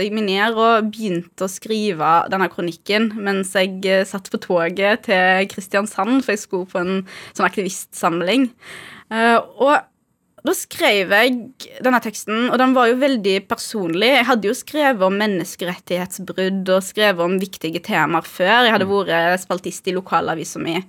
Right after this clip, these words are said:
Speaker 1: i Haugesunds Avis, i et par år, eh, og vært veldig sånn engasjert, men det var første gang jeg turte å skrive om noe som handlet om mitt liv, og min historie, og mine opplevelser.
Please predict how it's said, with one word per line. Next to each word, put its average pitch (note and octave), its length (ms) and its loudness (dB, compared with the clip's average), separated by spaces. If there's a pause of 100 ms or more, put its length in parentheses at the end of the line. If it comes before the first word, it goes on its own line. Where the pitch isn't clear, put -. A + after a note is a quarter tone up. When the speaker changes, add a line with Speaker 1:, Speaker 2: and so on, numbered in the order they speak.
(420)
Speaker 1:
i G3+ 120 0
Haugesunds F#3+ 380 0
Avis, F3+ 340 -4
i F3+ 60 -2
et - 180 -8
par E3+ 240 0
år, G#3+ 240 4 (560)
eh, G3+ 260 4
og G3+ 540 4
vært - 260 -2
veldig C#4 240 2
sånn G#3 140 0
engasjert, G#3 640 0
men B3+ 100 0
det C4+ 140 2
var D#4 80 -8
første - 240 -8
gang G3 280 0
jeg G#3 240 -2
turte A3+ 400 -6
å F3 40 0
skrive A3 480 -4
om F3+ 280 -2 (300)
noe G#3+ 200 0
som G3+ 140 -4
handlet F#3+ 380 -2
om F#3+ 300 -4
mitt - 420 -4
liv, G#3 460 0
og F#3+ 120 -2
min G3 480 -2
historie, F#3+ 640 0
og G#3 100 0
mine G#3 320 2
opplevelser. F#3 760 -2